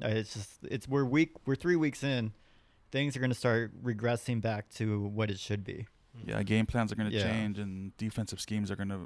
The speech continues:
Speaker 2: you know, open up more towards covering everybody who's, who's been scoring like crazy.
Speaker 1: Yeah, definitely.
Speaker 2: 'Cause most of, like, uh, besides Gurley and, and Kamara, <clears throat> uh,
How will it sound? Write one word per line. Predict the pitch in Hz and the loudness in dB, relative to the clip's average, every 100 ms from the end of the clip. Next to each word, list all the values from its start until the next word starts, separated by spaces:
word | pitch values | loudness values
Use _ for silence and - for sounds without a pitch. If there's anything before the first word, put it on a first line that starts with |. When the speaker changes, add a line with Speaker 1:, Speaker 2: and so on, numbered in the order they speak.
| - | -10
Speaker 2:
you | - 95 | -8 -4
know, | 98 - | -4 -4
open | 104 104 | -2 -2
up | 101 | 0
more | 95 95 | 0 -2
towards | 95 95 90 - - _ - | -2 -6 -6 -10 -16 _ -18
covering | - 110 101 101 - _ _ _ _ | -4 0 2 0 -4 _ _ _ _
everybody | 117 110 104 98 | 0 2 0 -2
who's, | 101 92 85 | -2 -4 -6
who's | 98 95 - _ _ _ _ _ _ - | -6 -6 -10 _ _ _ _ _ _ -2
been | 113 | 0
scoring | 104 101 110 92 | 0 2 2 2
like | 87 | -2
crazy. | - 104 117 101 117 _ | -4 -4 -2 -2 -6 _
Speaker 1:
Yeah, | 123 110 90 98 | -2 0 0 0
definitely. | 113 104 95 92 - _ | 0 2 -2 -2 -6 _
Speaker 2:
'Cause | - 107 | -4 2
most | 110 156 - | 4 4 4
of, | 208 147 | 2 4
like, | 123 120 | 2 4
uh, | 123 - 117 | -2 -2 -4
besides | 131 151 160 | 2 4 4
Gurley | 135 127 127 131 | 6 8 8 8
and, | 120 107 | 8 6
and | - 107 104 98 98 - _ _ - | 2 0 2 0 -4 -12 _ _ -10
Kamara, | - 117 120 147 175 - - - _ _ - - - | 2 6 8 8 6 -8 -20 -20 _ _ -20 -20 -8
<clears throat> | 120 120 107 - _ _ 127 | -4 -4 -6 -12 _ _ -14
uh, | - 87 | -12 -12